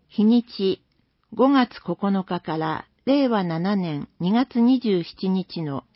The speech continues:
毎週木曜、八月十五日、十二月二十六日、令和七年一月二日除く。時間、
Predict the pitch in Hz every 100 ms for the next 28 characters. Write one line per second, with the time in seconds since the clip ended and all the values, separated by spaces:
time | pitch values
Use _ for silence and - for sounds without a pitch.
0 | _ 190 220 262 - 226 220 202 190 -
1 | 196 180 139 127 _ _ _ _ _ _
2 | _ _ - 202 - 277 277 269 233 240
3 | 247 185 160 147 131 - 117 - _ _
4 | _ _ _ - 220 262 254 240 226 -
5 | 208 233 226 202 170 151 139 156 151 147
6 | - - 123 - _ _ _ _ _ -
7 | 254 277 240 196 170 156 180 175 135 131
8 | - 156 - 247 247 233 208 190 175 -
9 | - 175 160 - 156 151 160 _ - 143
10 | - _ _ _ _ _ _ _ _ _
11 | _ - 180 190 220 214 208